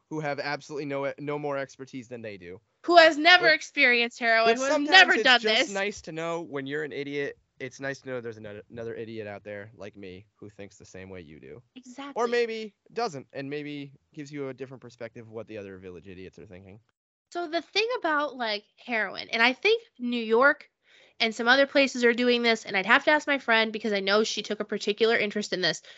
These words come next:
Speaker 2: There are places that are doing, like, um, clean, like, needle exchanges. Like, you, gives you a place to go and make sure you're getting clean needles for intravenous drugs. And it,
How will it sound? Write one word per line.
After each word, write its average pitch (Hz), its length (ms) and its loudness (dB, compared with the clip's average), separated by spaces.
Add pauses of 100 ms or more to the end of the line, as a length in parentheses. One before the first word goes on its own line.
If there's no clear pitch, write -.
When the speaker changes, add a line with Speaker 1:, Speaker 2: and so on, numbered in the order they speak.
(400)
Speaker 2:
There 285 200 12
are 349 80 10
places 294 380 6
that 247 120 6
are 233 100 8
doing, 220 280 4
like, 175 260 4 (380)
um, 170 460 4 (180)
clean, 285 520 4
like, 208 200 2
needle 220 440 8
exchanges. 175 600 -2
Like, 180 180 -2
you, 214 320 2 (320)
gives 311 240 8
you 349 80 12
a 330 60 8
place 269 240 8
to 240 100 0
go 214 220 6
and 208 160 4
make 233 160 8
sure 254 180 2
you're 233 80 4
getting 208 240 6
clean 247 400 -2
needles 185 540 2 (460)
for 214 520 10 (300)
intravenous 214 480 6
drugs. - 420 -2 (540)
And 214 560 6 (1200)
it, - 320 2